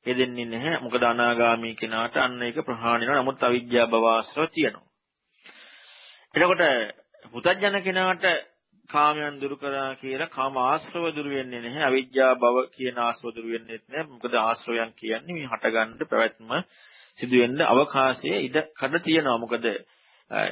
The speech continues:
ඒහි සත්‍ය දැකලා නැහැ. බලෙන් කාමයන් ඇති නොවන විදිහට මනසිකාර කිරීමක් විතරයි තියෙන්නේ.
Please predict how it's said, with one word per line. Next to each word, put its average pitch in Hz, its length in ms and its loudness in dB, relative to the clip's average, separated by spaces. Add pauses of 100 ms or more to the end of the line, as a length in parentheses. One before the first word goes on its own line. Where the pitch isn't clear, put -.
(100)
ඒහි 120 360 -2
සත්‍ය - 440 -2
දැකලා 151 400 2
නැහැ. 160 280 -2 (600)
බලෙන් 120 400 0
කාමයන් 123 520 0
ඇති 135 220 -4
නොවන 127 300 -2
විදිහට 139 340 -2
මනසිකාර 127 600 0
කිරීමක් 127 500 -2
විතරයි 151 360 0
තියෙන්නේ. 151 440 -6